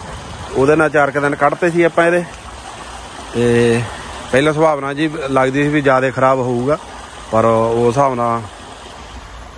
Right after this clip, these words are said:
ਬਚਾਅ ਹੋ ਗਿਆ ਇਹਦਾ। ਤੇ ਲੈ ਗਈ ਇੱਕ ਗਟੋਲੀ ਜੀ, ਤੇ ਮਾੜੀ ਮੋਟੀ ਜੀ ਕਿਤੇ ਦਿਖਦੀ ਆ, ਕੋਈ ਖਾਸ ਨਹੀਂ ਹੈਗੀ ਹੁਣ ਉਹ, ਕਿਉਂਕਿ ਦਾਣਾ ਸਾਰਾ ਇਹਦਾ ਪੱਕ ਗਿਆ। ਤੇ ਪਾਣੀ ਇਹਨੂੰ ਸੀਗਾ ਅਖੀਰਲਾ, ਕਿਉਂਕਿ ਵੀ ਕਣਕ ਬੀਜਣੀ ਕਰਕੇ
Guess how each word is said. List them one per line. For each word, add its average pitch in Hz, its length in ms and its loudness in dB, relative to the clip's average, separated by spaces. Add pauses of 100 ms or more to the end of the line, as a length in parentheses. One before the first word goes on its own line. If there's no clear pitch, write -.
ਬਚਾਅ 120 340 0
ਹੋ 123 120 0
ਗਿਆ 127 220 0
ਇਹਦਾ। 156 160 -2 (800)
ਤੇ 107 80 -4
ਲੈ 113 220 2
ਗਈ 170 180 4
ਇੱਕ 156 120 0
ਗਟੋਲੀ 170 300 4
ਜੀ, 190 160 0 (380)
ਤੇ 127 60 0
ਮਾੜੀ 135 240 4
ਮੋਟੀ 156 260 0
ਜੀ 156 100 2
ਕਿਤੇ 156 200 2
ਦਿਖਦੀ 139 340 2
ਆ, 156 40 4
ਕੋਈ 147 140 0
ਖਾਸ 123 340 0
ਨਹੀਂ 131 200 0
ਹੈਗੀ 143 240 0
ਹੁਣ 147 180 0
ਉਹ, 147 140 -2 (340)
ਕਿਉਂਕਿ 127 200 0
ਦਾਣਾ 123 380 2
ਸਾਰਾ 135 340 2
ਇਹਦਾ 131 300 0 (960)
ਪੱਕ 123 220 0
ਗਿਆ। 156 220 4 (840)
ਤੇ 113 140 -2
ਪਾਣੀ 123 260 2
ਇਹਨੂੰ 147 380 2 (220)
ਸੀਗਾ 143 400 0 (300)
ਅਖੀਰਲਾ, 156 460 0
ਕਿਉਂਕਿ 175 360 2
ਵੀ 185 320 2
ਕਣਕ 165 240 0
ਬੀਜਣੀ 165 360 2
ਕਰਕੇ 165 420 2